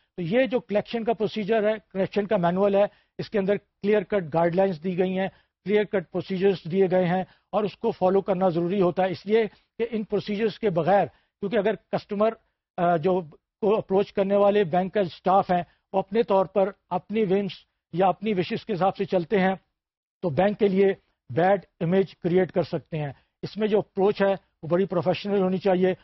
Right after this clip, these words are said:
اور کسٹمر کو کسی قسم کی کمپلین نہیں ہونی چاہیے۔ جب ہم یہ بات کرتے ہیں، تو ہم یہ بھی دیکھتے ہیں کہ اس کے اندر جو ڈیلینکوئنٹ ایڈوانسز ہیں، اس کو آپ نے کس طرح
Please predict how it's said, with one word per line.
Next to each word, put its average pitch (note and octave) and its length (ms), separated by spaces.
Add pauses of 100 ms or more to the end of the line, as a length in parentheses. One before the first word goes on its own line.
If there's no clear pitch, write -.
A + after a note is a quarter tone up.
(120)
اور E3 100
کسٹمر F#3 480
کو F#3 140
کسی E3 260
قسم F3+ 260
کی F#3 120
کمپلین F3 420
نہیں E3 100
ہونی D#3 180
چاہیے۔ D3 260 (260)
جب G3 160
ہم G#3+ 100
یہ A3 100
بات G3+ 240
کرتے G#3 280
ہیں، G3+ 180 (260)
تو F#3 60
ہم F3 100
یہ A3 100
بھی A#3 100
دیکھتے G3 340
ہیں G3 120
کہ F#3 200
اس - 160
کے B3+ 120
اندر G3 280
جو F3+ 260
ڈیلینکوئنٹ F#3+ 580
ایڈوانسز E3+ 500
ہیں، G3+ 100 (380)
اس G3 140
کو A3+ 300
آپ F#3 220
نے G3+ 140
کس - 280
طرح G3+ 220